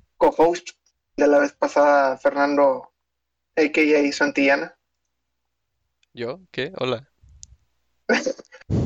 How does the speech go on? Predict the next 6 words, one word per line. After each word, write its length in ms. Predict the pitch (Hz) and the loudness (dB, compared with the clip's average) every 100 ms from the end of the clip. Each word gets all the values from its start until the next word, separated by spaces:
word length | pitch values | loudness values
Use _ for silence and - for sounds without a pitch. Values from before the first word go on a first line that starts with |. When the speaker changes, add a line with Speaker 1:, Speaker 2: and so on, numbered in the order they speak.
| 320 - | -4 -4
Speaker 1:
Que 120 | - - | -2 0
probablemente 1300 | - 151 165 165 160 160 156 151 147 139 - - - | 2 2 4 2 0 2 2 2 2 0 -2 -8 -6
se 100 | - | -4
siente 320 | - 165 165 | 0 0 0
un 180 | 170 160 | -2 -2
poco, 760 | - 160 170 160 151 139 131 | -4 0 2 4 4 2 -2